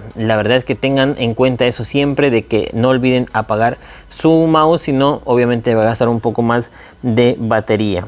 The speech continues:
Vamos a los puntos positivos, y uno de esos puntos positivos, ya yendo desde el comienzo, es la calidad-precio. A mí me ha costado entre ochenta y cien soles, más o menos, mm,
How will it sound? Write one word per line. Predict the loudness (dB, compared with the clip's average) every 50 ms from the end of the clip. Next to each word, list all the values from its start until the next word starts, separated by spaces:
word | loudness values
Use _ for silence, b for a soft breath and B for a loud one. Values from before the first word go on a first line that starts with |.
| -10 -10
Vamos | -6 -2 0 2 2 2 2 2
a | 0
los | 0 -2 -2 -4
puntos | -2 -2 -2 0 -2 -2 -4
positivos, | -4 -4 -4 -4 -4 -2 0 2 2 4 2 2 2
y | 0
uno | 0 0
de | -2
esos | -2 -4 -4
puntos | -2 0 0 0 0 0
positivos, | -2 -2 -4 -2 0 2 2 2 2 2
ya | 2 0
yendo | 2 0 0 2 2 2
desde | 2 2 0
el | 0 0
comienzo, | 0 0 0 2 0 0 0 0 0 2
es | 2 0 0 0
la | 0 0
calidad-precio. | 0 0 0 0 0 0 0 0 0 0 0 -4 -10 -14 B B B B B B B B B B B B
A | -2 0 2
mí | 2 4 2
me | 2 0
ha | 0
costado | -2 -4 -2 -2 0 0 2 0 0 -2 -2
entre | -2 -2 -2 0 0 2 2 4 2 2 0 0
ochenta | -2 -4 -2 0 0 0 0 0 -2 -2 -2 -2
y | -2 -4
cien | -2 -2 -2 -2 0
soles, | 0 0 0 0 0 -2 -6 -8 -16 -8 -4
más | -2 -2 0
o | 0
menos, | 0 2 2 2 2 0 -2 -2
mm, | -4 -2 -2 0 0 -2 -2 -2 -2 -2 -2 -2 -4 -4